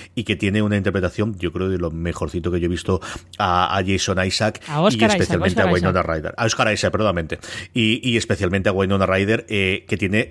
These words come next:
Speaker 1: esa conversación que yo siempre reivindico, en la que ella dice de "no puedo dejar la política, algo hay que me enganche y por la que no puedo dejarla", que me pareció maravillosa esa escena. Y con esto hemos terminado este top. Mil millones de gracias, eh, Marina, por haber estado hablando un ratito de las mejores series de H B O con
Speaker 2: Un
Speaker 1: nosotros.
Speaker 2: placer, como siempre.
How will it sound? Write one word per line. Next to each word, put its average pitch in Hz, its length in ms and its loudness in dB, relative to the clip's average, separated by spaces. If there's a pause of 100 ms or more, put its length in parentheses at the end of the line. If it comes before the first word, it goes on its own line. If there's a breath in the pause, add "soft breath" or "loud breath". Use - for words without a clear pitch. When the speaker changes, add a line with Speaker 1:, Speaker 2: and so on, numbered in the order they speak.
Speaker 1:
esa 120 180 0
conversación 110 440 0
que 101 100 0
yo 92 80 0
siempre 107 260 -2
reivindico, 101 380 0
en 113 80 2
la 95 100 2
que 95 80 0
ella 98 120 2
dice 101 240 0
de 101 180 2 (300 loud breath)
"no 104 340 2
puedo 101 220 0
dejar 90 200 -2
la 87 80 -2
política, 80 420 -6
algo 104 420 0
hay 98 80 2
que 98 100 -4
me 90 100 -4
enganche 95 420 -2
y - 20 -2
por 95 220 0
la 85 100 0
que 87 80 -4
no 85 160 -2
puedo 87 120 0
dejarla", 92 320 -2
que 92 80 -2
me 85 80 0
pareció 85 360 -4 (240 loud breath)
maravillosa 90 800 2 (100)
esa 101 220 0
escena. 82 340 -2 (580 loud breath)
Y 139 120 0
con 139 180 0
esto 247 400 -4
hemos 190 300 0
terminado 151 420 0
este 120 180 0
top. 175 200 -2
Mil 143 140 0
millones 175 280 0
de 165 60 2
gracias, 165 480 -2
eh, 151 260 2
Marina, 147 360 0
por 135 120 0
haber 131 180 0
estado 135 240 -2
hablando 135 280 0
un 120 40 -4
ratito 123 380 0
de 113 60 -2
las 113 100 0
mejores 113 260 -2
series 113 160 -2
de 113 80 -2
H 107 160 -6
B 107 100 2
O - 20 2
con 104 100 0
Speaker 2:
Un 101 40 -4
Speaker 1:
nosotros. 143 220 2
Speaker 2:
placer, 196 240 2
como 208 140 2
siempre. 214 360 2